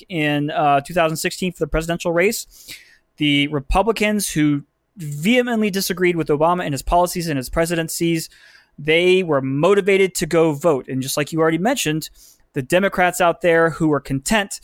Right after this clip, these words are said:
probably were like, "Eh, Hillary Clinton's gonna win anyway. I don't like her that much, but, uh, I think all the other Democrats will take care of me. I'm gonna stay home, drink a latte, have a glass of wine. I'm not gonna get out there and go vote because, uh, it, it's <laughs> a lot of work to go vote," and it is.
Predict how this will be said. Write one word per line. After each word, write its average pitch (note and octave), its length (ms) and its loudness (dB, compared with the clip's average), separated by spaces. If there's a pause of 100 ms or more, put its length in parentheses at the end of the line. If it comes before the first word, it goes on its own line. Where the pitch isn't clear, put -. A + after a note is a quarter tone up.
(300)
probably A3 220 4
were A3 100 2
like, G#3+ 220 0 (100)
"Eh, D#4+ 340 2 (380)
Hillary B3 260 4
Clinton's A#3+ 260 -2
gonna F#3+ 160 0
win E3 160 0
anyway. A3 440 4
I F#3+ 80 2
don't E3 140 2
like F3 180 0
her F#3 80 0
that F3 180 2
much, E3+ 460 -2
but, D3 340 -2
uh, D3+ 100 2
I D3 140 2
think D#3 220 -6
all E3 100 4
the D#3+ 120 2
other D#3+ 100 2
Democrats D3 480 -2
will C#3 80 -6
take C3+ 180 -4
care F3 180 2
of E3+ 80 0
me. F3 280 0 (100)
I'm E3+ 160 2
gonna E3 140 -2
stay D#3+ 180 0
home, D3 420 0
drink C#3+ 220 -4
a C3+ 60 -4
latte, C#3 480 0
have C#3 180 -2
a - 20 -10
glass C#3 280 0
of C3 60 -8
wine. C3 360 0
I'm E3 160 -2
not D3+ 180 -2
gonna C#3 120 -6
get C3+ 160 -4
out C3 180 -4
there C3 240 -4 (460)
and C#3 120 -6
go C3+ 200 -2
vote C#3 260 -2
because, B2+ 480 -4
uh, C3 240 2
it, D#3 200 -4
it's - 160 -4
<laughs> - 60 2
a A3 40 4
lot A#3+ 260 2
of - 80 -2
work B3+ 220 4
to A#3 120 -2
go G3 160 4
vote," F#3 300 2
and G3+ 80 0
it G3 100 4
is. G3+ 380 2